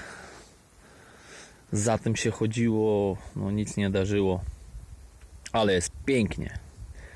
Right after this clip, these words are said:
Jest mój pierwszy świeży zrzucik. Niedziela. Nie wiem nawet, który dziś jest, nie wiem, trzynasty? Jak trzynasty? Trzynasty.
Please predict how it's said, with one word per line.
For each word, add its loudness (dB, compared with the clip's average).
Jest 2
mój 4
pierwszy 2
świeży 2
zrzucik. 0
Niedziela. 2
Nie 2
wiem 2
nawet, 2
który 0
dziś -2
jest, 2
nie 0
wiem, -2
trzynasty? 0
Jak -2
trzynasty? 0
Trzynasty. 0